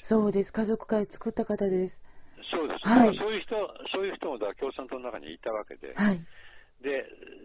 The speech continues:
Speaker 1: その中の、そういう、だから一人だと思いますよ。その質問したのはね。
Speaker 2: はい。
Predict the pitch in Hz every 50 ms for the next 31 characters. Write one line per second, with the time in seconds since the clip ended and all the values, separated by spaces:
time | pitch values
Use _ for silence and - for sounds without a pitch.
0 | - - - - 196 208 208 190 170 127 - 107 - - - 185 190 190 190 185
1 | 175 180 175 160 117 98 87 78 - - - 135 113 98 95 - 92 90 95 98
2 | 98 95 - - 92 98 - - 95 95 90 85 82 - - - - 95 85 85
3 | 82 - - 87 80 65 62 73 104 143 - - - - - 185 190 175 165